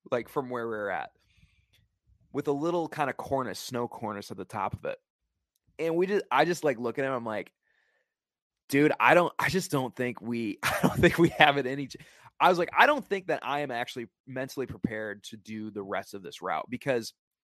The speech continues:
you gotta understand that the first day was basically the easiest day of this entire route. The rest of the route was getting more, it was s-,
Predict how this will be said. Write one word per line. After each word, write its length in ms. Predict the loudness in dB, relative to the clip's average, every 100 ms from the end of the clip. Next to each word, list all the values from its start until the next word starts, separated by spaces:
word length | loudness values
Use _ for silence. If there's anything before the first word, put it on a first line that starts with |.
| _ _ _ _ _ -2
you 80 | 6
gotta 160 | 6
understand 600 | 6 2 -2 -2 -2 -4
that 180 | -6 -8 _ _ -10
the 80 |
first 420 | -6 2 4 4 2
day 200 | 2 4
was 140 | 2
basically 460 | 2 -2 -2 -6 -6
the 180 | -6 -10
easiest 260 | -10 -8
day 160 | -4 -4
of 80 | -4
this 140 | -8
entire 380 | -10 -6 -4 -2
route. 180 | -4 -8
The 180 | -6 -4
rest 320 | 4 4 4
of 80 | 2
the 80 | 0
route 300 | 4 4 4
was 120 | 0
getting 360 | -6 -10 -12 -16
more, 400 | -10 -6 -4 -2
it 60 | -2
was 140 | -2
s-, 220 | -6 -16